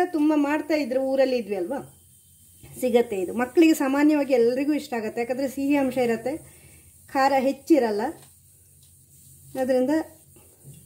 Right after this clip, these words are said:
ರುಚಿ ಆಗತ್ತೆ ಇದು. ಮಕ್ಕಳು ಸಾಮಾನ್ಯವಾಗಿ ಇತ್ತು. ಮತ್ತೆ ಈ ಗೊರಟು ಇರತ್ತಲ್ವಾ, ವಾಟೆ, ಮಾವಿನ ಹಣ್ಣಿನ ವಾಟೆ ಅಂತೀರಲ್ವ ನೀವು, ಅದಕ್ಕೋಸ್ಕರ ಎಲ್ಲರೂ ಆಸೆ ಬಿಡೋರು, ಅದನ್ನ ತಿನ್ನೋರು ಊಟ ಮಾಡುವಾಗ. ನಮ್ಗೆ ಹಳ್ಳಿಲಿ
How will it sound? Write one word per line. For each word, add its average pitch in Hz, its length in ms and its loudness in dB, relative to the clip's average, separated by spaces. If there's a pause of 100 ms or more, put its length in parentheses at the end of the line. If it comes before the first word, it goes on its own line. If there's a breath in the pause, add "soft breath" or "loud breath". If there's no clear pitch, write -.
(180)
ರುಚಿ 302 300 -2
ಆಗತ್ತೆ 208 340 -6
ಇದು. 220 80 -6 (100)
ಮಕ್ಕಳು 311 240 -2 (180)
ಸಾಮಾನ್ಯವಾಗಿ 269 540 -2
ಇತ್ತು. 240 180 -14
ಮತ್ತೆ 302 240 -4
ಈ - 20 -2 (340)
ಗೊರಟು 285 340 4
ಇರತ್ತಲ್ವಾ, 247 440 -4 (140)
ವಾಟೆ, 226 260 -6 (1000 soft breath)
ಮಾವಿನ 240 260 0
ಹಣ್ಣಿನ 240 320 0
ವಾಟೆ 247 240 -2
ಅಂತೀರಲ್ವ 208 500 -4
ನೀವು, 240 140 -6 (720 soft breath)
ಅದಕ್ಕೋಸ್ಕರ 330 580 2
ಎಲ್ಲರೂ 285 320 4 (100)
ಆಸೆ 262 260 -2
ಬಿಡೋರು, 208 340 -2
ಅದನ್ನ 240 260 -2 (100)
ತಿನ್ನೋರು 190 300 -4 (160)
ಊಟ 247 100 -4 (120)
ಮಾಡುವಾಗ. 190 260 -4 (600 soft breath)
ನಮ್ಗೆ 294 280 2
ಹಳ್ಳಿಲಿ 311 360 4